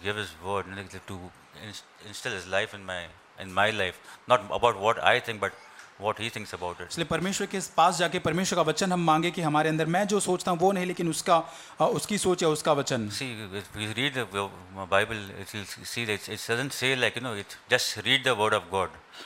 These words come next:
Speaker 2: परमेश्वर का वचन ऐसे बाइबल में नहीं लिखा है कि केवल वचन पढ़ो तुम, ऐसा
Speaker 1: Or
Speaker 2: नहीं।
Speaker 1: get the knowledge about the word of God.
Speaker 2: और परमेश्वर के वचन के बारे में जो, जो ज्ञान है, उसको प्राप्त
Speaker 1: But
Speaker 2: करो, ऐसा
Speaker 1: says,
Speaker 2: नहीं।
Speaker 1: "Live by the word of God."
Speaker 2: लेकिन कहता है कि वचन के अनुसार हमको उसके
Speaker 1: That
Speaker 2: जीना है।
Speaker 1: word shall be seen in us.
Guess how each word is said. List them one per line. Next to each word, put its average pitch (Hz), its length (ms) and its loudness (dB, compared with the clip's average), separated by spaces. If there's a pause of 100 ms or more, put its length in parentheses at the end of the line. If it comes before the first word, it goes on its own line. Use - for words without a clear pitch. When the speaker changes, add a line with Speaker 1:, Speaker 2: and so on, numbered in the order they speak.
(200)
Speaker 2:
परमेश्वर 185 380 2
का 185 60 6
वचन 185 140 0
ऐसे 175 220 0
बाइबल 156 400 2
में 190 100 0
नहीं 185 100 0
लिखा 190 160 0
है 185 60 2
कि 190 100 -4
केवल 190 280 0
वचन 185 400 -2
पढ़ो 180 320 6
तुम, 156 200 0
ऐसा 131 200 2
Speaker 1:
Or 113 160 10
Speaker 2:
नहीं। 117 100 0
Speaker 1:
get 127 380 4
the 123 160 4
knowledge 127 360 6
about 120 160 6
the 113 140 2
word 107 200 8
of 92 40 -2
God. 90 260 2
Speaker 2:
और 151 100 6
परमेश्वर 170 420 2
के 180 100 0
वचन 170 280 2
के 190 120 0
बारे 175 200 4
में 180 120 -2
जो, 180 140 0
जो 147 340 -4
ज्ञान 180 260 4
है, 196 80 2
उसको 196 200 0
प्राप्त 151 260 4
Speaker 1:
But 196 100 2
Speaker 2:
करो, 156 80 4
ऐसा - 120 4
Speaker 1:
says, 170 120 6
Speaker 2:
नहीं। 123 240 -2 (300)
Speaker 1:
"Live 117 280 2
by 107 160 4
the 92 120 -2
word 95 200 0
of 85 80 -8
God." 87 120 -4 (240)
Speaker 2:
लेकिन 160 180 -2
कहता 165 260 -2
है 180 60 2
कि 180 100 -4
वचन 165 340 0
के 196 120 -6
अनुसार 170 420 2
हमको 175 320 2
उसके - 300 -2
Speaker 1:
That 98 100 2
Speaker 2:
जीना 156 240 4
है। 123 180 -2
Speaker 1:
word 113 220 4
shall 104 180 -2
be 101 100 -4
seen 104 260 -6
in 95 80 -8
us. 90 180 -6